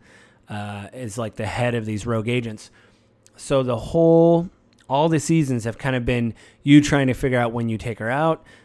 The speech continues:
uh, when you go up against her. If you've played any Ubisoft game, these are, like, kind of common things where you have a main target and you basically work through a flow chart,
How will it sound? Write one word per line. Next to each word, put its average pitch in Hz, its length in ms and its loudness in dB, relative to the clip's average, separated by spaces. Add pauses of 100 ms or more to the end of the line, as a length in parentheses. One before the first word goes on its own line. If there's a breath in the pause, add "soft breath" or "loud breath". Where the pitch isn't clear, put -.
(140 loud breath)
uh, 107 180 -8
when 113 220 -4
you 117 100 -4
go 113 140 -2
up 113 160 -2
against 120 360 -4
her. 131 280 0 (800)
If 113 100 -18
you've 131 180 -12
played 156 300 -4
any 175 380 -2
Ubisoft 143 440 -4
game, 120 280 -6
these 120 180 -6
are, 131 80 -6
like, 117 200 -8
kind 123 160 -10
of 104 80 -14
common 113 320 -6
things 127 280 -2
where 117 120 0
you 113 140 0
have 107 140 -2
a 107 80 -6
main 110 240 -4
target 156 480 -4 (720 loud breath)
and 120 80 -8
you 113 60 -4
basically 120 340 -4
work 127 240 -2
through 131 140 4
a 107 40 -2
flow 143 340 4
chart, 110 380 0